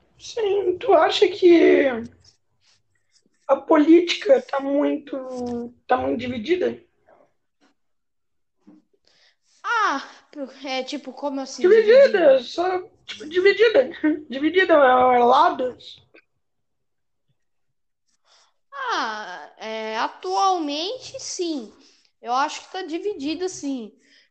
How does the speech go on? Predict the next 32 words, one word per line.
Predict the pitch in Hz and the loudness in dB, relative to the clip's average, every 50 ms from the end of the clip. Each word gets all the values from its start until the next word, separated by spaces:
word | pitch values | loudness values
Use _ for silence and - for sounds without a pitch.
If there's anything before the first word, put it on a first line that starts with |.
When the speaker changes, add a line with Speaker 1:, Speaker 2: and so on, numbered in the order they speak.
| _ | _
Speaker 2:
Porque | - 247 247 240 247 - 262 247 233 233 233 233 226 214 208 - - _ _ _ - - | -14 -12 -12 -12 -8 -6 -4 -4 -4 -4 -4 -6 -6 -8 -10 -12 -16 _ _ _ -8 -4
tem | 269 269 285 311 320 | -4 -2 -2 -4 -6
um | 339 339 339 320 302 294 277 254 247 | -6 -6 -8 -8 -8 -8 -10 -8 -6
Bolsonaro | 226 240 269 269 269 - 294 262 247 233 226 226 220 233 | -2 -2 -2 -2 -4 -8 -12 -10 -10 -10 -12 -12 -12 -12
idiota | 226 214 233 233 220 220 240 - 349 330 | -12 -10 -8 -6 -4 -4 -4 -4 -6 -4
falando | - 349 311 311 302 285 262 | -2 0 0 0 0 -4 -4
de | 262 294 | -6 -6
um | 294 277 | -4 -4
lado | 254 214 214 220 233 269 311 403 427 494 480 - _ _ _ _ _ _ _ _ _ _ 311 _ - | -2 -2 -2 0 -2 -2 -2 -4 -6 -6 -6 -10 _ _ _ _ _ _ _ _ _ _ _ _ -12
e | 285 311 330 339 330 320 320 - | -8 -6 -6 -6 -6 -8 -8 -4
tem | 349 349 349 349 | -2 -2 -2 -2
pessoas | 359 359 339 349 - 339 320 311 311 - | -2 -4 -4 -4 -6 -6 -6 -6 -6 -8
que | - 302 | -6 -6
essa, | 285 262 247 247 214 - _ | -6 -6 -8 -12 -14 -14 _
tem | - 302 302 277 269 | -10 -8 -6 -6 -6
mui-, | 254 247 269 320 330 - 226 220 - _ | -6 -6 -8 -8 -8 -10 -12 -14 -14 _
tem | 277 269 262 | -10 -8 -6
razão | 254 302 320 311 247 233 277 277 311 349 | -4 -4 -4 -4 -4 -6 -6 -6 -6 -6
falando | - - 403 392 392 403 415 | -6 -4 -4 -4 -4 -6 -4
do | 453 539 554 523 415 | -2 0 0 0 0
outro, | 302 - - - - | -2 -4 -8 -14 -20
entendeu? | - 220 220 220 214 220 _ _ _ _ _ _ - - - - - _ _ | -18 -16 -14 -14 -14 -16 _ _ _ _ _ _ -20 -20 -20 -20 -20 _ _
Então, | - 349 392 370 302 | -4 -2 -2 0 0
é | 277 277 | -2 -2
a | 277 | -2
maioria, | 285 302 311 320 311 320 320 320 311 294 233 175 233 240 240 240 233 | -2 -2 -2 -4 -4 -6 -8 -8 -8 -8 -8 -6 -4 -4 -4 -4 -6
é, | 233 | -6
muita | 233 269 311 302 330 320 285 | -6 -8 -6 -4 -4 -4 -4
gente | 302 294 285 277 - | -4 -6 -6 -8 -6
falando, | 302 311 285 254 220 220 - _ - - - - _ - | -6 -6 -6 -6 -8 -12 -16 _ -20 -20 -20 -20 _ -4
"Ah, | 269 311 349 359 359 349 339 | -2 -2 0 0 -2 -2 -2
é | 311 | -4